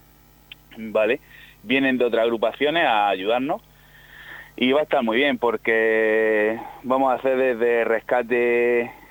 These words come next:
con perros, van a detectar dónde están las personas porque van a estar personas escondidas en, en varios puntos y donde todo el mundo lo va a poder ver.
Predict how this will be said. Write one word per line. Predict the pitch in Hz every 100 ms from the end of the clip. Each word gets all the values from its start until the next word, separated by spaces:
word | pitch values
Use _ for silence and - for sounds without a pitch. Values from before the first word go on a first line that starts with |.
| - - -
con | - 120 120
perros, | 139 139 139 143 143 143 143 151 - - -
van | 117
a | 117
detectar | 113 113 110 120 117
dónde | 120 117
están | - 117
las | 107
personas | 113 101 139 139 131
porque | 107 104
van | 101
a | 95
estar | - 110 104 104
personas | - 95 101 95 90 92
escondidas | - 92 120 123 143 110
en, | 92 87 - - - - -
en | 95 95
varios | 95 95 95
puntos | - 117 117 123 - - - - - -
y | 117
donde | 113 110 98 95 90 87
todo | 92 95
el |
mundo | 98 101 104 120
lo | 98
va | 90
a |
poder | - -
ver. | 98 110